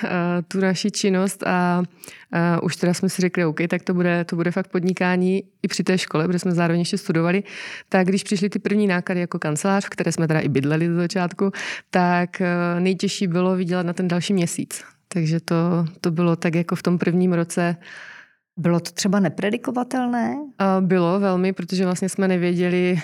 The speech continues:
Speaker 1: my jsme si nedělali žádný jako
Speaker 2: Business plán.
Speaker 1: průzkum,
Speaker 2: <laughs> No.
Speaker 1: business plán, prostě tady ten kamarád, eh, už se stal naším klientem a ten nás doporučil někam dál. Neměli jsme z začátku ještě web, potom když jsme měli první verzi webu, tak to byla web,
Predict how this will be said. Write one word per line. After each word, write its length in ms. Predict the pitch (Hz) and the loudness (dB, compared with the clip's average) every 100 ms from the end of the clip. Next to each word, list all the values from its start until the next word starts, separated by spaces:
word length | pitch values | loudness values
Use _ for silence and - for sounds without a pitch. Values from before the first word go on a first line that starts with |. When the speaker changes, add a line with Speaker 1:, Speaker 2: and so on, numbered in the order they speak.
| - _ | -6 _
Speaker 1:
my 60 | 160 | -6
jsme 140 | 151 | -4
si 120 | 151 165 | -2 0
nedělali 320 | 151 170 170 | 2 2 2
žádný 320 | 170 170 170 | 0 0 0
jako 520 | 160 - 151 147 147 131 - _ _ - - | -2 -2 0 0 -2 -6 -16 _ _ -18 -8
Speaker 2:
Business 420 | 165 175 180 165 | 0 2 2 0
plán. 220 | 156 143 | -2 -2
Speaker 1:
průzkum, 600 | 160 185 175 - 190 180 | 2 2 2 0 4 6
Speaker 2:
<laughs> 60 | 180 | 8
No. 60 | 175 | 6
Speaker 1:
business 340 | 175 190 180 | 6 4 4
plán, 500 | 208 185 170 170 185 | 2 4 6 4 4
prostě 500 | 180 180 - 175 175 - - | 2 0 2 2 0 -4 -6
tady 200 | 190 180 | -2 0
ten 240 | - 185 190 | 2 0 2
kamarád, 580 | 190 180 170 175 175 | 0 2 2 0 -2
eh, 40 | - 170 170 170 165 170 | -2 0 0 0 -2 -4
už 80 | - | -6
se 80 | 175 | -4
stal 180 | 180 | 0
naším 220 | 165 170 160 | 0 0 0
klientem 380 | 220 214 196 180 | 2 2 0 -2
a 60 | |
ten 160 | 165 202 | -2 0
nás 160 | 196 180 | 0 -2
doporučil 460 | 170 165 165 170 | -4 -4 -2 -2
někam 320 | 160 165 165 | -2 0 0
dál. 280 | 156 151 151 156 - - - | 2 2 0 -6 -12 -14 -2
Neměli 240 | 165 165 | 0 2
jsme 120 | 160 175 | 0 0
z 40 | |
začátku 300 | 165 170 165 | 0 0 0
ještě 240 | 175 185 | -2 -2
web, 260 | 147 151 170 - | 2 0 0 -8
potom 220 | 165 170 | -4 -2
když 120 | 160 | 0
jsme 100 | 170 | 0
měli 120 | 160 | 0
první 280 | 160 165 165 | 0 0 0
verzi 240 | 160 160 | 0 0
webu, 260 | 165 165 170 | 0 0 0
tak 160 | 165 - | -2 -2
to 100 | 165 | 0
byla 200 | 165 160 | 2 2
web, 260 | 156 - | 0 -4